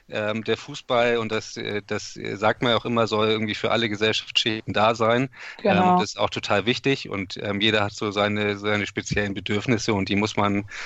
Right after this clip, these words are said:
Speaker 1: da muss man seiner Verantwortung auch gerecht werden, da, ähm, eben auch, ähm,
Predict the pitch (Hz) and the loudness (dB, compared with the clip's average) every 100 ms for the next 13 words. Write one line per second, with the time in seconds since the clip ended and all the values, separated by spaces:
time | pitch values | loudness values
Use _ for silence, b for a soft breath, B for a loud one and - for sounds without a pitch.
0 | B - 101 107 - 104 101 101 98 98 | B 0 2 2 2 2 2 2 0 -2
1 | 101 - 104 107 95 - - 101 - - | -2 0 0 0 -4 -6 -2 -2 -2 0
2 | 104 101 95 95 107 104 B B B - | 0 2 4 4 2 -2 B B B -8
3 | - 95 95 101 98 101 98 92 98 98 | -4 0 0 -2 -2 -2 -2 2 2 0
4 | - - 98 95 95 101 | -4 -2 0 0 0 -4